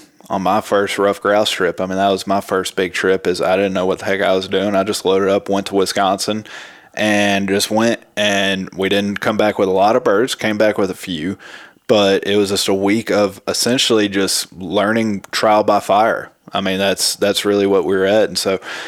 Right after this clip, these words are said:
you know, I commend you for just getting in the car and going. I know you're trying to find somebody to link up with and, and go, but the timing didn't really work out with anybody, but you just went. And you came away with all the lessons to where next year you are gonna come back with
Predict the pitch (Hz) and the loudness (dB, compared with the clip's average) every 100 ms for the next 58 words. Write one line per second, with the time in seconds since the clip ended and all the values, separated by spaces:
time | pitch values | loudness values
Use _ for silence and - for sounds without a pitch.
0 | - - 104 95 101 - 107 104 95 107 | -14 -4 0 2 2 0 0 -2 0 -2
1 | 104 110 101 98 - 90 92 98 98 95 | 0 -2 0 0 0 -2 -4 -2 -4 -4
2 | - 107 101 98 101 113 101 98 101 101 | 2 2 2 2 2 2 0 0 0 0
3 | 101 101 110 104 101 - 104 104 98 104 | 0 0 0 0 0 0 0 0 -2 0
4 | 104 104 104 98 95 85 101 107 101 107 | 2 2 2 2 0 -2 -4 -4 0 2
5 | 104 107 107 104 - 95 - 101 98 101 | 2 2 2 2 0 -4 -4 -4 0 2
6 | 104 101 101 98 - 107 104 101 101 101 | 2 2 0 -2 -4 -2 -2 -2 -2 0
7 | 98 95 98 98 101 113 - 98 98 98 | 0 2 0 0 0 0 -2 -4 0 0
8 | 101 92 92 104 135 127 113 139 147 - | 0 0 -2 0 0 0 0 0 -2 -6
9 | _ - 117 110 104 98 95 98 113 107 | _ -6 0 0 0 -2 -4 -2 0 2
10 | 101 104 101 104 104 98 107 113 110 101 | 2 2 2 2 2 2 2 2 -2 -2
11 | 104 101 98 117 - 110 104 - - - | 0 0 2 0 0 2 0 -2 -16 -16
12 | - 113 120 123 113 95 - 110 98 95 | -4 2 4 4 2 -2 -2 -4 0 2
13 | 87 80 - - - - _ - 113 95 | 2 -2 -10 -20 -20 -20 _ 0 2 2
14 | - | -6